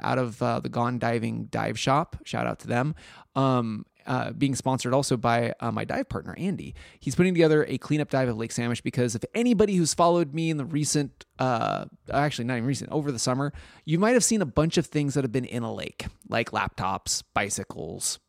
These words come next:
you name it. We find it under the water. Um, so a lot of us divers are volunteering to clear out a lot of that stuff. We will need some, uh, topside support, uh, people just on the shores to take and start bagging up the stuff.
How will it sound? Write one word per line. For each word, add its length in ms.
you 140
name 240
it. 140
We 100
find 260
it 80
under 160
the 120
water. 320
Um, 260
so 120
a 40
lot 180
of 60
us 80
divers 340
are 80
volunteering 600
to 260
clear 280
out 300
a 80
lot 120
of 80
that 140
stuff. 360
We 120
will 280
need 200
some, 400
uh, 100
topside 400
support, 400
uh, 220
people 420
just 320
on 200
the 40
shores 360
to 100
take 440
and 160
start 200
bagging 340
up 140
the 60
stuff. 360